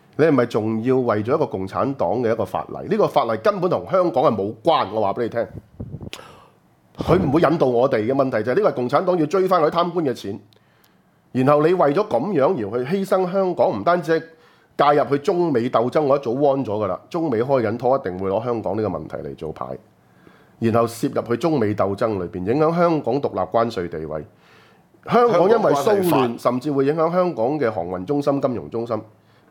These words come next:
Speaker 1: 在所不惜。然後跟住你仲，今日仲出嚟講話為咗啲僆仔，你諗吓啦，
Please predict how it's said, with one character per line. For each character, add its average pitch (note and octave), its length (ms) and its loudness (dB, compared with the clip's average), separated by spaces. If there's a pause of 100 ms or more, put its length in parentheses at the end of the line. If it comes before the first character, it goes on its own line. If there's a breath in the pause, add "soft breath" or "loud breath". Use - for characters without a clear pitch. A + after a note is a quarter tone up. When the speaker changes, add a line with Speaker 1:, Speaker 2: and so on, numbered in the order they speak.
(160 soft breath)
Speaker 1:
在 C#3 260 4
所 D#3+ 200 2
不 F#3+ 80 2
惜。 F#3+ 120 0 (640)
然 B2+ 120 2
後 C3 60 4
跟 A#3 200 2
住 D#3 120 0
你 C#3 120 4
仲， B2 380 0
今 G3+ 180 0
日 A#2 80 0
仲 G#2+ 200 -6
出 F3 100 -4
嚟 A2 140 -2
講 G2+ 200 -4
話 G2+ 120 0
為 F2+ 160 -2
咗 G2+ 80 -6
啲 A#2+ 80 -2
僆 A#2 200 -4
仔， D#2+ 180 -6 (1000 soft breath)
你 D3 100 4
諗 F#3+ 160 4
吓 B2 160 4
啦， A#2 100 2